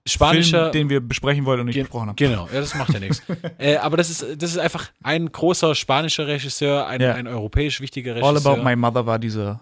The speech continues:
Speaker 1: Der, sein
Speaker 2: prominente
Speaker 1: Hauptwerk
Speaker 2: Film.
Speaker 1: sozusagen, äh, gibt noch viele andere, The Skin I Live In und, äh,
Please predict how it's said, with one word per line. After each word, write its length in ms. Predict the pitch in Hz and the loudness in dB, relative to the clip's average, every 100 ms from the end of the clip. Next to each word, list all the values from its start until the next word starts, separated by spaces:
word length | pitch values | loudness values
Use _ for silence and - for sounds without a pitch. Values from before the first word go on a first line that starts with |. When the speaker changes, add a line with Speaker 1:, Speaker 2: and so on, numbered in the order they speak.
| 113 | 0
Speaker 1:
Der, 140 | 131 123 | 0 2
sein 240 | 123 117 | 2 4
Speaker 2:
prominente 300 | 120 151 98 | 4 4 0
Speaker 1:
Hauptwerk 440 | 117 127 139 143 - | 0 2 2 0 -4
Speaker 2:
Film. 120 | 135 | -8
Speaker 1:
sozusagen, 560 | 127 123 123 127 127 | -6 -4 -2 -2 -8
äh, 420 | 73 101 123 120 110 | -12 -12 -8 -8 -10
gibt 220 | 117 - | -14 -10
noch 100 | 117 | -10
viele 220 | - 113 | -8 -8
andere, 560 | 104 127 120 117 117 110 | -8 -4 -4 -2 -4 -8
The 80 | 113 | -10
Skin 260 | - 127 | -6 -4
I 100 | 120 | -4
Live 260 | 113 120 - | -2 -4 -6
In 300 | 113 113 113 | -8 -6 -6
und, 380 | - 110 104 - | -8 -8 -8 -10
äh, 280 | 113 113 | -8 -8